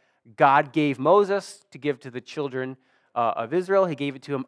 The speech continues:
on Mount Sinai, like in a, in a cloud of thunder and, and, uh, and lightning. And God gave him these Ten Commandments. But actually, if you go back and you read in Leviticus and in Numbers and, and where that account is, you realize there's actually a lot more than ten.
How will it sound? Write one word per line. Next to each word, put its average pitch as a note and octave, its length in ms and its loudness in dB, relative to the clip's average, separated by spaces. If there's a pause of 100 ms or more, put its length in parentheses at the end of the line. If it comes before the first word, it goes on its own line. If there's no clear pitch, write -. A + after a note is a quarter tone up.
on C#3 280 0
Mount B2+ 240 0
Sinai, D#3+ 680 0
like C3 200 -2
in A#2+ 80 -6
a, A#2+ 40 -10 (320)
in A#2 60 -4
a A#2 60 -4
cloud D#3 380 2
of C#3 100 -8
thunder D3 320 2
and, C3+ 220 -6
and, A#2+ 380 -8
uh, A2+ 280 0 (100)
and B2 160 -10
lightning. C#3+ 420 -4 (340)
And B2+ 180 -12
God D#3+ 240 2
gave E3 180 2
him D3 120 -2
these A#2+ 160 -8
Ten F3 340 -6
Commandments. B2+ 760 -10 (500)
But F3 100 4
actually, F#3 480 4 (100)
if C3 120 -12
you F3+ 80 -8
go G#3 140 6
back E3 240 4
and C3+ 120 -6
you B2+ 100 -6
read D3 460 -6 (380)
in C3+ 160 -6
Leviticus A#2+ 600 -4
and A2+ 120 -6
in A2 100 -8
Numbers A2+ 400 -8
and, G#2+ 140 -14
and B2 100 -16
where B2 120 -2
that A2+ 140 -2
account F3 560 -8
is, A2 220 -10
you C3+ 80 -12
realize D3+ 460 4
there's D3+ 160 -8
actually G#3+ 220 -4
a D#3+ 40 0
lot C#3 400 -6
more C3+ 180 -2
than A#2 140 -8
ten. G2+ 300 -12